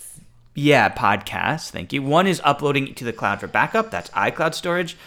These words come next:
The other is local storage. Um, they both are, like, probably the most two annoying things you have to deal with an iPhone is, like, managing both of those, and they're confusing. So I'm glad we were able to clear that up, and I was able to give my really passionate talk about it.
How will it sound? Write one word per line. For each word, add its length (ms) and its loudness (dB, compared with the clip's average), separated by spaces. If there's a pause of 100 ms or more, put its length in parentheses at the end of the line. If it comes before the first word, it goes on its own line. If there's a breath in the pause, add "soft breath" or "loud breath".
(120)
The 80 -2
other 180 -2
is 100 -10
local 380 -2
storage. 600 -4 (340 loud breath)
Um, 400 0
they 140 4
both 600 2
are, 260 6
like, 300 -2 (300)
probably 280 0
the 80 -2
most 220 -4 (120)
two 320 -2
annoying 380 -2
things 220 -4
you 60 -6
have 80 -10
to 40 -18
deal 180 -4
with 140 -4
an 80 -6
iPhone 360 -2
is, 300 -8
like, 160 -6
managing 480 -6
both 160 0
of 80 -10
those, 260 0 (300 loud breath)
and 160 -2
they're 60 -2
confusing. 460 -8 (260 loud breath)
So 300 2 (440 soft breath)
I'm 160 -2
glad 260 2
we 260 -2
were 160 -4
able 240 -4
to 100 -10
clear 240 -6
that 120 2
up, 260 2
and 80 -6
I 140 -2
was 160 -2
able 180 -4
to 40 -10
give 140 -6
my 80 -2
really 340 -2
passionate 460 -6
talk 240 -6
about 260 -4
it. 140 -10